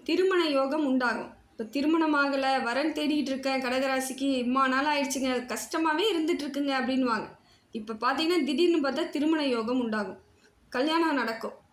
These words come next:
நல்லபடியான புது உறவுகள், புது வரவுகள்லாம் கிடைக்கும் பொழுது ஒரு மாற்றம் ஏற்படும். நீங்க யாருன்றது அவங்களுக்கு காமிக்கணுன்றதுக்காகனாச்சும் ஏதோ ஒரு விதத்துல உற்சாகமா இருப்பீங்க இல்லையா? அதெல்லாம் உங்களுக்கு சந்தோஷத்தை கொடுக்கும்.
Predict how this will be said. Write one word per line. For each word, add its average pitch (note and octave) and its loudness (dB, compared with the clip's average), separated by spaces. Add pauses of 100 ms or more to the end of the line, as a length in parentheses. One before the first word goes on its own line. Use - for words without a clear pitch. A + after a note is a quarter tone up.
(420)
நல்லபடியான E4 2 (100)
புது F4 2
உறவுகள், C4+ 2
புது C#4 2
வரவுகள்லாம் C4 0
கிடைக்கும் C4 0
பொழுது C4+ 2
ஒரு D#4+ 0
மாற்றம் D4+ 2
ஏற்படும். A3+ -2 (440)
நீங்க G#4 4 (100)
யாருன்றது G#4+ 4
அவங்களுக்கு D4+ 2
காமிக்கணுன்றதுக்காகனாச்சும் D#4 0
ஏதோ C4 4
ஒரு C#4+ 0
விதத்துல C4+ 0
உற்சாகமா D4 0
இருப்பீங்க B3 -2
இல்லையா? A3 0 (260)
அதெல்லாம் E4 0
உங்களுக்கு D#4+ 0
சந்தோஷத்தை D4+ 0
கொடுக்கும். B3 -6